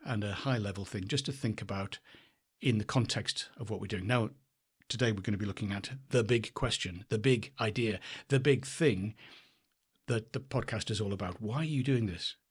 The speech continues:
And all of that information and the prompts will be found in the workshop. Have fun. Looking forward to seeing what you produce,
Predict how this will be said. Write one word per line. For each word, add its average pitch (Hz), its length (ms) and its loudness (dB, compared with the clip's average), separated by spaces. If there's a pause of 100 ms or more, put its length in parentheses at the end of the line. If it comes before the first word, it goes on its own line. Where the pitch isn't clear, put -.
(600)
And 101 500 -2
all - 180 -4
of 104 60 0
that 101 120 -2
information 101 640 -2 (260)
and 98 420 -2 (520)
the 135 80 -8
prompts 131 440 2 (200)
will 127 360 4
be 143 120 4
found 131 580 2 (260)
in 107 300 2
the 110 120 2
workshop. 101 520 -4 (680)
Have 147 140 4
fun. 160 300 4 (960)
Looking 131 320 6
forward 139 300 6
to 131 80 2
seeing 120 260 6
what 120 140 2
you 123 100 -2
produce, 104 600 0